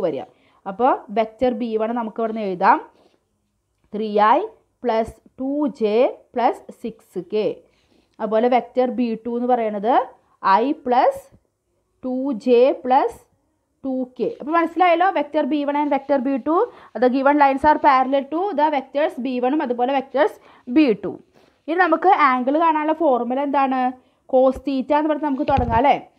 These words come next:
അപ്പോൾ theta equal to cos inverse. അപ്പോൾ അത് ലാസ്റ്റ് ചെയ്യാം. അപ്പോൾ cos theta is equal to vector ബി വൺ dot vector ബി ടു. ഇത് രണ്ടും തമ്മിലുള്ള ഡോട്ട് പ്രോഡക്റ്റ് കാണണം.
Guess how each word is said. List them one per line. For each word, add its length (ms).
അപ്പോൾ 160
theta 300
equal 260
to 140
cos 240
inverse. 300
അപ്പോൾ 180
അത് 180
ലാസ്റ്റ് 340
ചെയ്യാം. 200
അപ്പോൾ 200
cos 240
theta 300
is 160
equal 280
to 100
vector 320
ബി 100
വൺ 160
dot 300
vector 380
ബി 100
ടു. 100
ഇത് 140
രണ്ടും 260
തമ്മിലുള്ള 360
ഡോട്ട് 240
പ്രോഡക്റ്റ് 460
കാണണം. 340